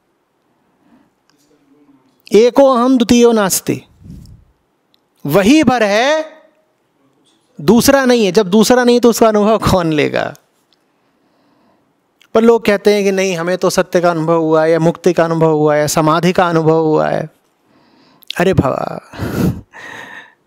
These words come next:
जब सत्य होता है तो सत्य ही होता है, और सत्य से लौट के नहीं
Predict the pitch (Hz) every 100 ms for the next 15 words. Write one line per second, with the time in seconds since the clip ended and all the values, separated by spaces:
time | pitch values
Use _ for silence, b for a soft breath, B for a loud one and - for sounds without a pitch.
0 | - 190 175 - 202 202 214 190 185 202
1 | 208 208 - 185 - 196 202 180 165 147
2 | 120 - _ _ _ _ _ _ _ _
3 | _ _ _ _ _ _ 156 151 - 208
4 | 214 208 220 170 185 185 226 220 226